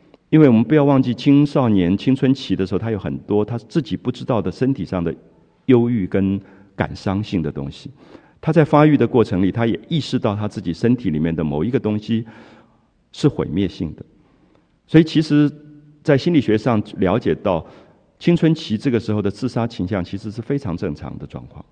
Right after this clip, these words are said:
就他有一个实验性，他想去实验。所以我记得我那时候，大概我们在高中的时候，我读了，呃，台湾的小说家王文兴写的一，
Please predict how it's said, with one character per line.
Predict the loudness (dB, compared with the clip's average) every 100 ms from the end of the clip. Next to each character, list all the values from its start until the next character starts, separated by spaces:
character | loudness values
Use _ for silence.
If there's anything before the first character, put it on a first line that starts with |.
| _ _
就 | -4
他 | -2 0
有 | 0
一 | 0
个 | -2
实 | -4 -2
验 | 0 0
性， | -2 -6 -4
他 | -4
想 | -4
去 | -4
实 | -4 -6 -6
验。 | -6 -6 -16 -20 -20 -20 -20 _ _
所 | 4
以 |
我 | 6
记 | 4 4
得 | 4
我 | 4
那 | 2
时 | 2
候， | 4 4
大 | 2 0
概 | 2
我 | 2 2
们 | 0
在 | 0 0
高 | 0 -2
中 | 0
的 | -2
时 | -2
候， | -4
我 |
读 | -2 -2
了， | 0 -2 -6 -18 _ _ _ -8
呃， | -6
台 | -2
湾 | 0
的 | 0
小 | -2 -4
说 | -6
家 | -6 -4
王 | -4 -4
文 | -4
兴 | -4 -6
写 | -6 -8
的 | -8
一， | -10 -10 -12